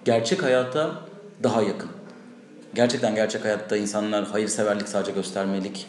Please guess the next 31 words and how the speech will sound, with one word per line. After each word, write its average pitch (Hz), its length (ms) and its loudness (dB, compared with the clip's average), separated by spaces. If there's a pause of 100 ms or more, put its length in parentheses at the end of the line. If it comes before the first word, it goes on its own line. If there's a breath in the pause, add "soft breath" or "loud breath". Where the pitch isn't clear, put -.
(140)
işte - 180 -6
başka 98 340 -2
davranışlar 104 440 0
sadece 98 260 -2
göstermelik 101 560 -2 (260 loud breath)
ve 147 60 4
bu 156 60 4
film 156 240 -2
bunun 151 160 2
ne 156 80 2
kadar 143 180 2
göstermelik 127 560 0
olduğunu, 113 420 0 (260)
e, 95 320 0
sunuyor 95 420 -2
diye 92 180 0
düşünüyorum. 95 340 -6 (340 loud breath)
O 127 60 4
yüzden 170 240 4
de 151 100 2
bence, 147 380 2 (640)
e, 95 260 2 (460)
benim 175 400 4
şöyle 165 300 4
bir 127 80 2
filmle 113 320 0
ilgili 98 400 0 (300)
negatif 110 380 -2
düşüncem 101 460 -2
var. 208 180 2 (540 loud breath)
Joker'in 190 800 4